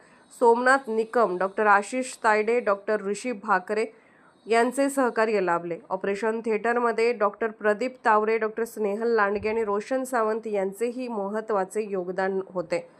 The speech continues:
गाठीचे वजन तेरा पॉइंट एकशे पन्नास किलो तर तिचे आकारमान पाच गुणिले पंचेचाळीस गुणिले एकोणपन्नास सेंटीमीटर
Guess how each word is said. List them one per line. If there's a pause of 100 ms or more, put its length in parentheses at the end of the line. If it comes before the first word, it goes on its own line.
(440)
गाठीचे
वजन
तेरा
पॉइंट
एकशे
पन्नास
किलो
तर
तिचे
आकारमान
पाच
गुणिले
पंचेचाळीस
गुणिले
एकोणपन्नास
सेंटीमीटर